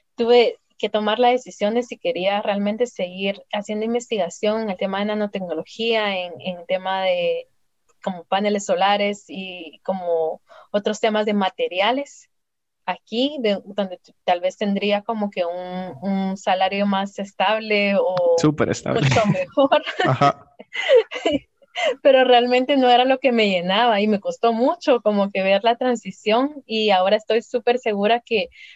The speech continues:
Speaker 1: aunque mi sueldo no sea el mismo que trabajando en temas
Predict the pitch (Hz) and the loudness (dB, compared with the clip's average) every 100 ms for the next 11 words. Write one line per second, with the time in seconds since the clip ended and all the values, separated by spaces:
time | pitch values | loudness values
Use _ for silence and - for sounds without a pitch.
0 | _ 214 208 208 180 - 208 214 220 220 | _ -2 0 -2 -4 0 0 2 2 0
1 | 220 233 226 220 208 214 233 247 233 226 | 0 2 4 4 2 -2 -2 0 0 0
2 | 208 185 180 185 170 165 185 190 214 214 | 0 2 0 2 0 0 -2 -2 0 0
3 | 190 196 196 220 220 - | 0 -2 0 -2 -4 -16